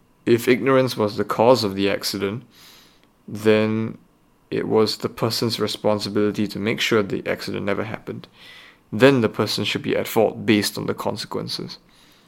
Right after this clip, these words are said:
right? Because if there is a t-, certain level of ignorance, then your consequences should be taken a look at. Uh, conversely, if there was no level of ignorance, then it should be intention,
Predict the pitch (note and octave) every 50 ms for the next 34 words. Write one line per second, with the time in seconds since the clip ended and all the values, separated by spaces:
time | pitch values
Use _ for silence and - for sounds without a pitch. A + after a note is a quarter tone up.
0 | _ _ _ _ _ _ G#2 G#2 - - A#2 G#2 G2+ - G#2 G2 F#2 - - -
1 | _ _ _ _ _ - C#3+ C#3 A2 C3 A#2+ A2 G#2+ - A2 G#2 - A2+ G#2+ -
2 | - - - A#2 A2 A#2+ A#2+ A2 G#2 G2 G#2 G2+ - - G#2+ G#2 G2 G2 G2 F#2+
3 | G#2 - - _ - - - _ _ _ _ - A2+ A2+ A2 G2+ G2+ G2+ - -
4 | G#2+ G2+ - - - - G2+ G2+ G2 - G#2+ G#2 G#2 - - _ _ _ _ _
5 | _ _ _ _ _ _ _ _ _ _ _ _ _ - _ _ - - - -
6 | G#2+ - G2+ F#2+ - G2 F#2+ - F2+ F#2 - - - - - - - - _ -
7 | - - - - - _ _ _ _ _ _ - - - - E2 - - C#3+ B2
8 | A2+ G#2 A2 G#2 G2+ - - G#2+ A#2 C3 B2 G#2 F#2+ F#2+ G2 F#2+ F#2+ F#2+ - -
9 | - A2 B2 C3 B2 A2 G#2 G2 G2+ G2 F#2+ F#2 G2 G2+ G#2 F#2+ F#2+ F#2 G2 G#2+
10 | A#2+ - - - _ - - - - - _ _ _ _ A#2+ B2 B2 A2+ G#2+ -
11 | - G#2+ G2 G2+ F#2+ F#2+ F#2+ - - - - G#2+ - - - - -